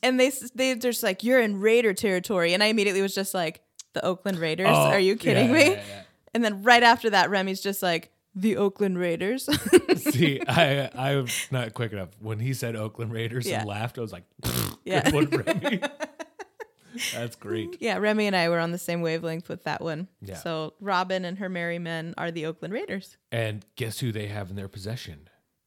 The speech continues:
Speaker 2: Sheriff Gimli.
Speaker 1: <laughs>
Speaker 2: At least to their knowledge.
Speaker 1: Yes. Yep.
Speaker 2: Yeah.
Speaker 1: So
Speaker 2: That's pretty quickly, you're like, "Are they gonna do a full Robin Hood thing on this?"
Speaker 1: Right.
Speaker 2: "Oh, we doing a full
Speaker 1: <laughs>
Speaker 2: Robin Hood?"
Speaker 1: Full Robin
Speaker 2: We
Speaker 1: Hood.
Speaker 2: talking Brit world, baby.
Speaker 1: Uh-huh.
Speaker 2: It's
Speaker 1: Yeah.
Speaker 2: either Robin Hood or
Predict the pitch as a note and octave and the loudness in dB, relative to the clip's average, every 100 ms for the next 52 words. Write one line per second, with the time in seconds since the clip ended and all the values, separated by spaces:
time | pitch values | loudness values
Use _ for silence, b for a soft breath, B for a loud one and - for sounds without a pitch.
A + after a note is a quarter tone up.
0 | _ _ _ _ _ _ _ - - B2+ | _ _ _ _ _ _ _ -10 -4 -2
1 | G#2 F#2 - - D3 - D#3+ A3+ A#3 C#4+ | -4 -8 -10 -8 -6 -2 -2 0 6 8
2 | D#4 - - - E4+ - D#4+ D4 D#3+ F3+ | 8 4 2 4 0 0 0 4 8 8
3 | D#3+ D3+ C3+ B2+ A#2+ G2+ E2+ F2 - - | 8 4 4 4 2 -2 -4 -8 -12 -12
4 | - F#3+ - - - - F3 F2+ D#2+ - | -4 -2 -2 -4 -8 -6 -6 -6 -8 -16
5 | _ _ - D#3 F#3 A#3 b b - A3+ | _ _ -2 0 0 -2 b b -2 0
6 | G#3+ F#3+ F3+ D#3+ D3 B2 G#2+ - _ _ | 0 0 2 2 2 0 -4 -8 _ _
7 | _ - B2+ G3+ C4 F3 G2+ - _ A2 | _ -10 -6 -6 -4 -4 -6 -12 _ -6
8 | G#2+ A2+ D#2+ E2+ F#2+ B2 B2+ D3 C3 D3 | -4 -4 -6 -10 -10 -8 -6 -8 -8 -8
9 | D3+ D#3 E3+ F3 F3 G3+ F3+ D3+ - - | -6 -4 -4 -4 -6 -4 -2 -2 -6 -18
10 | _ _ G2+ A#2 B2+ B2+ C#3 D#3+ C#3+ C#3+ | _ _ -2 2 2 2 2 2 4 2
11 | C3+ D#3+ D3 A#3+ D#4 G3+ F4+ E4+ - D#4+ | 2 4 4 8 10 10 8 6 2 0
12 | B3+ B3+ B3 B3 G3 G3+ A3 E3+ G3 F#3 | 2 4 4 2 0 -4 0 2 2 2
13 | F3+ E3+ D#3 G#3 G3+ F#3+ F3 D3+ F3+ A3+ | 2 0 4 4 6 6 4 4 2 4
14 | G#3 A3+ G#3+ D#3 F#3+ F3+ E3 D#3+ D3+ C3+ | 4 2 0 -2 2 4 4 4 2 0
15 | C#3 E3 F#3 F3+ E3+ F3+ F3+ E3+ D#3 D3+ | 0 2 2 2 2 2 0 0 2 4
16 | D3 D3 C#3 C#3 C3+ B2+ | 4 2 2 2 0 -2